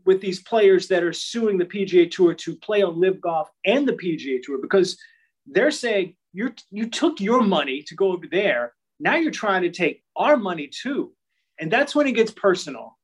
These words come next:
Uh, so, you know, I don't know if Cam Smith is, A, gonna go to Live Golf. He still has a decision to make. And if he goes, if he's gonna be a part of the lawsuit to try to play on the P G A Tour.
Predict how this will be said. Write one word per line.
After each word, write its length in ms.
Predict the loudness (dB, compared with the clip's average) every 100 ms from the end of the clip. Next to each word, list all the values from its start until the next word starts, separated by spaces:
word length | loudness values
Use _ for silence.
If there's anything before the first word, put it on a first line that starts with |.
| -6
Uh, 460 | -4 -2 -2 -2
so, 460 | -2 2 4 2 -4 _ _ _ _ -2
you 80 | 2
know, 80 |
I 160 | 2 2
don't 100 | 2
know 160 | 0 0
if 140 | -2
Cam 260 | -6 -4 -6
Smith 320 | -2 -2 -2
is, 140 | -6 -2
A, 140 | -2
gonna 240 | 0 -4
go 260 | -4 0 0
to 80 | 2
Live 240 | 2 0
Golf. 340 | 0 -2 -4 -10 _
He 100 | -8
still 280 | -4 2 6
has 220 | 6 4
a 80 | 2
decision 540 | 0 4 4 2 -10 -8
to 100 | -2
make. 280 | 0 0
And 100 | -2
if 140 | -4 -4
he 100 | -2
goes, 420 | 2 4 4 2 2
if 120 | 0
he's 160 | 2 -2
gonna 200 | 0 -2
be 140 | -2
a 40 | -2
part 220 | -4 -8
of 40 | -4
the 40 |
lawsuit 380 | -4 -2 -2 -2
to 40 |
try 160 | -2 -4
to 60 |
play 220 | -4 -4 -2
on 100 | -4
the 60 |
P 180 | -6 -6
G 200 | -2 -4
A 40 |
Tour. 460 | -2 0 2 2 -6